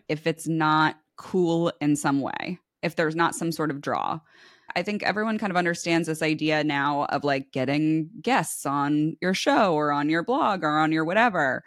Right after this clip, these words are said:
And they're all sending out emails to be like, "Do you wanna be featured on this thing?" And they're like, "Why isn't that working?" I'm like, "Because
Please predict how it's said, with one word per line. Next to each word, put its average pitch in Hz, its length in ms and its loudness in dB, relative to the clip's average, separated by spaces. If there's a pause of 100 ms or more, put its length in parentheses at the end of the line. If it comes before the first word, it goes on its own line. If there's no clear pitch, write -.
(260)
And 170 160 -2
they're 156 160 0
all 165 180 6
sending 214 320 0
out 208 160 2
emails 202 380 0
to - 80 -6
be 156 60 2
like, 156 120 2
"Do 240 80 -4
you 262 60 2
wanna 277 100 2
be 269 100 2
featured 269 300 0
on 247 160 2
this 240 180 -2
thing?" 247 280 2
And 180 100 0
they're 180 60 0
like, 165 180 0
"Why 185 200 4
isn't 247 240 2
that 220 180 0
working?" 175 520 0
I'm 185 140 -2
like, 202 200 -2
"Because 226 500 -4